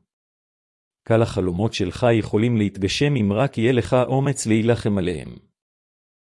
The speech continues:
בדרך כלל דווקא מה שאנחנו הכי מפחדים לעשות, הוא מה שאנחנו צריכים לעשות. מחר הוא היום הראשון של שארית חייך, איך אתה מתכנן להעביר אותו?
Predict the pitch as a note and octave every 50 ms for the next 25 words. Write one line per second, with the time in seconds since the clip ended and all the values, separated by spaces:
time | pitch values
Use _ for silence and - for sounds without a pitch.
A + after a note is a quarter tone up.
0 | _ _ _ _ _ - G#2+ G#2 F#2+ G2+ B2+ C#3 C#3 B2+ A#2+ - - A2 G#2+ G2
1 | F#2+ F#2+ G#2 G2 F#2+ - - A#2 G#2+ G#2+ B2 A#2+ - A#2 G2 G#2 G#2 - A2+ G#2
2 | G2 - - C#3+ C3+ A#2+ - - G#3 - - A2+ G2 G#2+ C3 C3+ A#2 G#2 G2 -
3 | - - C3 B2 G#2 - - _ _ _ - A2+ A2+ C3 C#3 - - G#2+ A2 A2
4 | - - B2 G#2+ - - A2+ G#2 - - A#2 G#2 G2+ G2 G2 G2 - - - F#2
5 | C2 B1+ - _ _ _ _ _ _ _ _ _ _ _ _ _ _ _ _ _
6 | _ _ _ _ _ _ _ - G#2+ G2+ - - A#2 B2+ C#3 C#3+ C3+ A#2+ A2+ G#2
7 | G2 G2+ A2+ A#2+ A#2 A2 F#2+ F2+ - - - C3 C#3+ C#3+ - - G2+ F2 - -
8 | G2+ G2 G2 A2 A#2 - - - G#2+ G2 G2+ B2 B2+ - - - _ _ _ -
9 | C#3 C#3 C3 - A2 - C3 B2 B2 A2 - G#2 - - B2 B2+ C3 C3+ C#3 A#2+
10 | A2+ G2 G2+ F#2+ A#2+ C#3+ C#3 A#2+ - - D#2 C2+ A#1 - _